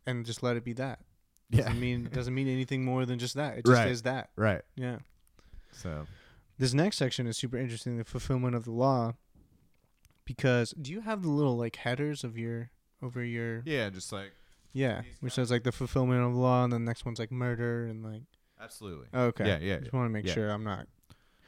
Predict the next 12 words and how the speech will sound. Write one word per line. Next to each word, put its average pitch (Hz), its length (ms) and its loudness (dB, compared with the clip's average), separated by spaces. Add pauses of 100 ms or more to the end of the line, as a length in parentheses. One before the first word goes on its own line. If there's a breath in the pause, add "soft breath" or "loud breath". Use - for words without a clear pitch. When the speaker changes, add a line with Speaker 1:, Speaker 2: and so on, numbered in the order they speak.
(480 soft breath)
Speaker 1:
going 120 260 2
crazy. 117 520 0 (160 loud breath)
Speaker 2:
No. 98 260 4 (160)
Speaker 1:
I 165 80 -2
thought 190 140 -2
this 190 120 2
section 170 260 2
was 143 120 4
interesting, 139 360 2
though, 139 160 6
because, 120 640 0 (480)
like, 143 320 0